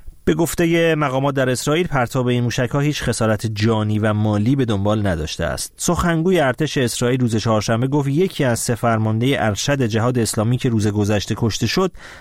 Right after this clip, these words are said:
در حال بررسی قابلیت پرتاب موشک از کرانهٔ باختری به سمت اسرائیل بوده است.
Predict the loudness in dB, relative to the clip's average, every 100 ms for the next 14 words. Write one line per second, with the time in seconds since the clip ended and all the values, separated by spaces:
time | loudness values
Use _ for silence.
0 | -4 0 0 0 0 0 0 0 0 -2
1 | 0 -2 0 0 2 2 0 -2 -2 -4
2 | -2 -2 0 0 0 0 -2 -2 -2 -2
3 | 0 0 2 0 0 0 0 2 0 -2
4 | -12 -6 -2 0 0 0 0 0 0 0
5 | -2 -6 -6 -12